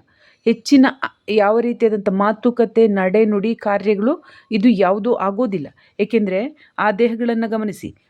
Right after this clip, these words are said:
ಮನೆಯಲ್ಲಿರುವವರಾಗ್ಲಿ, ಕೆಲಸದಲ್ಲಿರುವವರಾಗ್ಲಿ, ವೃತ್ತಿಯನ್ನು ಮಾಡುವವರಾಗ್ಲಿ, ಅಧಿಕಾರಿಗಳಾಗ್ಲಿ,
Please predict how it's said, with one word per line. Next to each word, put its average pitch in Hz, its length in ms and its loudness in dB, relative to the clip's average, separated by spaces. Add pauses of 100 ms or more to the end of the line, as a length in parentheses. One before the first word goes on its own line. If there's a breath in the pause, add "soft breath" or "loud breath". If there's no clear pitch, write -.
(100)
ಮನೆಯಲ್ಲಿರುವವರಾಗ್ಲಿ, 214 1080 2 (140)
ಕೆಲಸದಲ್ಲಿರುವವರಾಗ್ಲಿ, 214 1160 -2 (280 soft breath)
ವೃತ್ತಿಯನ್ನು 220 440 0
ಮಾಡುವವರಾಗ್ಲಿ, 208 920 -6
ಅಧಿಕಾರಿಗಳಾಗ್ಲಿ, 208 840 -2